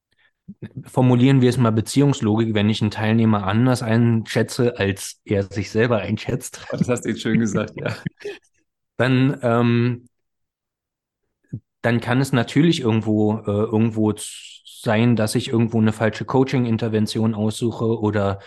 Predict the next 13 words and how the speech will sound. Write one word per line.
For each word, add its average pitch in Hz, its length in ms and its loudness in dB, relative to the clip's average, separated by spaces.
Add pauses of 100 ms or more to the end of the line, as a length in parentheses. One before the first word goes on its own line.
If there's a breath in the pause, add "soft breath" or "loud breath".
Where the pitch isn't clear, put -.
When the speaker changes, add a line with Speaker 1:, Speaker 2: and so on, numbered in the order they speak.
(260 loud breath)
Speaker 1:
dem 110 440 0
ein 110 120 0
Kompliment 110 600 0
mache, 113 360 -2
was 110 180 -2
aber 113 220 0
irgendwie 117 400 0
als 104 140 -8
Beleidigung 104 640 -2
ankommt. 98 540 -4 (320 loud breath)
Nur, 113 540 2
Speaker 2:
Mhm. - 80 -20 (260)
Speaker 1:
ähm, 104 260 -2